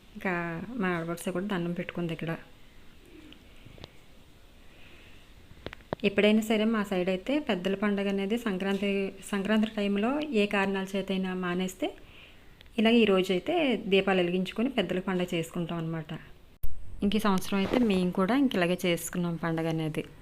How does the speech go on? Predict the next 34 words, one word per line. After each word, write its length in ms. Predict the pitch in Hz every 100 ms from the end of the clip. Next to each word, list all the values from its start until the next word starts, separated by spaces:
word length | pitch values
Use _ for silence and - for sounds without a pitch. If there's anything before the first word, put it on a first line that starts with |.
| - - - - - - 180
అయితే 140 | 214 208
శివయ్య 240 | 180 185 185
దగ్గర 180 | 196 208 190
ఇంకా 140 | 190 175
దీపం 240 | 180 196 202
పెట్టలేదండి, 540 | 202 190 190 180 170 196
మామూలుగా 340 | 202 170 185 196
ఊదెత్తులు 280 | 180 185 202
వెలిగించాను 600 | 190 180 175 - 175 170 233 247
అభిషేకం 360 | 165 185 175 175
చేసి. 360 | 170 165 - 190 330
మా 80 | 220 175
వారు 160 | 170 180
అభిషేకం 300 | 175 185 185 175
చేశారండి. 540 | 165 165 165 156 156 156 - - - - - - 190
అయితే 160 | 185 233
పెద్దల 240 | 208 185 190
పండగ 220 | 208 196 190
అయిపోయిన 260 | 180 190 185
తర్వాత 340 | 185 180 180 226 277 302 254 -
పెట్టమన్నారనమాట. 680 | 202 190 190 185 180 175 175 175
అమావాస్య 300 | 175 180 180
వెళ్ళిన 200 | 170 175
తర్వాత 280 | 175 165 165 233
ఇంక 100 | 214
సోమవారం 440 | 208 170 175 175 180 175
చేసుకుందాం 420 | 165 - 170 175
అనేసి 280 | 180 - 320 381 - - -
పూజ 180 | 185 170 170
అయితే 160 | 165 233
దేవుడి 200 | 214 175 170
మూల 100 | 175 180
చేయలేదు 360 | 165 170 160 160
ఇంకా. 160 | 160